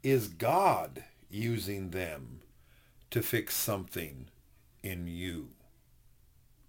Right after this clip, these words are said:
The Foundation's Report is heard daily, Monday through Friday, on the Foundation's Podcast Facebook page and on the Foundation's channel on YouTube,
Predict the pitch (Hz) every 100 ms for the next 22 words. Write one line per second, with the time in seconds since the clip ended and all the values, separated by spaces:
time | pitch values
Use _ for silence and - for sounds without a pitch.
0 | - - - - - - - - 104 120
1 | 127 120 147 185 214 190 196 151 - 92
2 | 82 87 87 110 104 110 107 104 87 113
3 | 123 123 131 135 104 104 117 135 135 127
4 | 113 127 147 - 85 82 71 69 73 -
5 | - - - - 87 95 90 - 98 92
6 | 98 127 - 147 - - 120 120 - 120
7 | 123 - 147 160 160 - 92 - 87 73
8 | 67 76 - - - - - - 95 95
9 | 104 101 92 - 104 104 104 117 123 117
10 | - 135 127 101 85 90 90 92 90 92
11 | 104 101 - 101 65